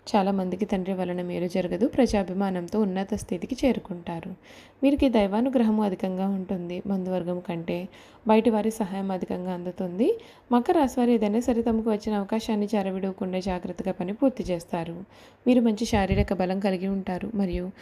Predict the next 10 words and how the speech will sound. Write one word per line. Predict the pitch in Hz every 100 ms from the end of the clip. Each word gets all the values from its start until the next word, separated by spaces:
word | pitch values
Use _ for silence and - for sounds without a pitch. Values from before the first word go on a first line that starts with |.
| - _
భోజన | 214 220 240
ప్రియులను | 254 233 196 196
కూడా | 185 185 190
చెప్పవచ్చు. | 190 - 185 180 202
ఏదైనా | 185 180 180 190
పని | 185 185
మొదలుపెట్టినప్పుడు | 175 220 240 240 226 214 190 202 202 - - - -
లాభ | 208 214
నష్టాలను | 220 208 - 196 196
బేరీజు | 190 190